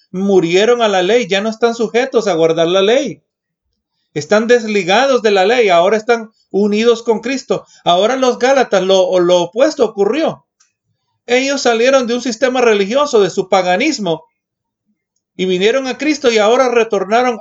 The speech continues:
a otro sistema religioso que también los esclaviza. Le dice, "Ustedes se han des-, desligado de Cristo, los que por la ley os justificáis". Ustedes que buscan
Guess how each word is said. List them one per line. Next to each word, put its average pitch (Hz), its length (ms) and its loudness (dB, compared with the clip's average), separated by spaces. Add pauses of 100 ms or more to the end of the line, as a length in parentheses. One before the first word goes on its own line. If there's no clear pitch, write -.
a 190 180 2
otro 247 320 2
sistema 196 440 -2
religioso 170 720 -2 (380)
que 170 120 -2
también 151 540 -2
los 165 180 -4
esclaviza. 151 840 -4 (640)
Le 156 160 0
dice, 196 300 0
"Ustedes 185 600 0
se 175 180 -2
han 165 240 -2
des-, 202 300 -2
desligado 160 680 0
de 196 160 -2
Cristo, 190 600 -4 (480)
los 180 380 0
que 190 140 -2
por 180 280 0
la 160 140 2
ley 151 480 0
os 185 260 -2
justificáis". 185 960 -4
Ustedes 190 400 -4
que 196 120 -2
buscan 190 520 -4